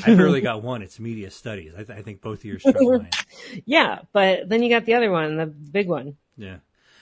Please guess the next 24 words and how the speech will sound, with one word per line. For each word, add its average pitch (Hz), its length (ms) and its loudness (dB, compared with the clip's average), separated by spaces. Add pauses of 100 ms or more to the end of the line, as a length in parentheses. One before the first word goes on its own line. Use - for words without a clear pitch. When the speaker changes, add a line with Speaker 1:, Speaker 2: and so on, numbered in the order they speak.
(160)
Speaker 1:
Uh, 135 220 -4
so 147 360 -4
you, 170 680 -8 (960)
the, 143 140 -10
how 170 140 0
many 165 320 -8 (240)
did, 127 340 -14
how 131 140 -8
many 139 120 -4
dancing 120 420 -8
classes 104 380 -12
did 98 80 -16
you 101 60 -10
have 95 100 -12
to - 80 -20
take? 90 260 -20 (600)
Speaker 2:
I 220 60 2
had 320 80 -2
to 392 60 -2
take 392 160 0
a 254 60 2
lot. 202 420 -2
I 180 140 -4
was 202 220 -6